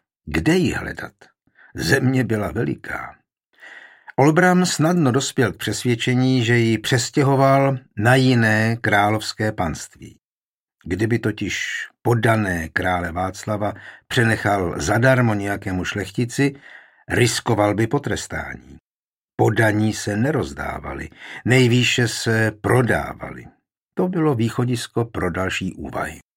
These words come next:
Marijinu rodinu musel rychtář odstěhovat někam,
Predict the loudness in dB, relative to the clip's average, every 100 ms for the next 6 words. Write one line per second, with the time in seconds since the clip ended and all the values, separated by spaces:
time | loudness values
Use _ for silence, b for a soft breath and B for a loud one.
0 | _ _ _ _ _ _ B B B B
1 | B B B -2 2 2 2 2 4 4
2 | 2 2 2 2 2 2 2 0 0 0
3 | 0 -4 -6 -2 0 0 0 0 2 2
4 | 4 2